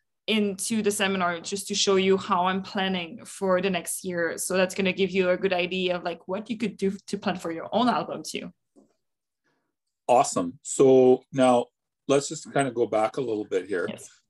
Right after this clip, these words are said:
Speaker 2: Um, I think we went over all the notes, but I wanted to, I wanted to cover, yeah, we did. Okay. So now let's talk about for a second about Anatomy of Fear, because you launched successfully. So again, Gaia sold two hundred copies of this physical album, the C D.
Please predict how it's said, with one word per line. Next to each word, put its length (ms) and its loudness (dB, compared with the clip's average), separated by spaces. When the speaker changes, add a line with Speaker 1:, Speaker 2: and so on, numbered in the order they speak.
Speaker 2:
Um, 200 -6
I 60 -2
think 280 -8
we 100 4
went 340 -4
over 220 2
all 80 4
the 80 -4
notes, 340 0
but 100 2
I 20 0
wanted 240 0
to, 60 -20
I 40 -2
wanted 200 0
to 60 -4
cover, 600 0
yeah, 160 -2
we 80 -14
did. 180 -4
Okay. 180 -2
So 300 2
now 240 2
let's 200 2
talk 240 4
about 260 4
for 100 -2
a 40 -2
second 320 -2
about 160 -2
Anatomy 420 -4
of 120 -8
Fear, 220 4
because 500 0
you 280 2
launched 420 -4
successfully. 640 2
So 200 4
again, 400 2
Gaia 340 4
sold 500 0
two 160 -2
hundred 240 -2
copies 520 2
of 100 -6
this 180 -8
physical 460 0
album, 380 0
the 60 -6
C 240 0
D. 300 0